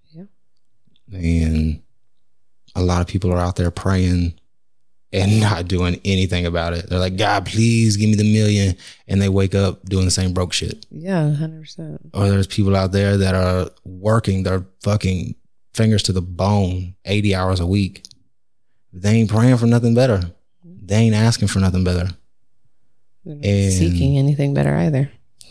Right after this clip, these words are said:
Speaker 2: Yeah, I think that's, I'll talk about money.
Speaker 1: Yeah.
Speaker 2: The next one. 'Cause money.
Speaker 1: That's a good one because a lot of
Speaker 2: Ugh.
Speaker 1: people, it's crazy 'cause, like,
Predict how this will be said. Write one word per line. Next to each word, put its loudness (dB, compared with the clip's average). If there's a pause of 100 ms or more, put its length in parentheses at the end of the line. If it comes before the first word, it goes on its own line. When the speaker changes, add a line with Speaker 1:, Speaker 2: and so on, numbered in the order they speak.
Speaker 2:
Yeah, -2
I 0
think -2
that's, -4 (1800)
I'll -12
talk -2
about -2
money. 0 (1200)
Speaker 1:
Yeah. -12
Speaker 2:
The 2
next 0
one. -2 (720)
'Cause -6
money. 2 (920)
Speaker 1:
That's 0
a 2
good 0
one 0
because 0
a 2
lot 2
of 2
Speaker 2:
Ugh. -10
Speaker 1:
people, 0
it's -2
crazy 0
'cause, -2
like, 0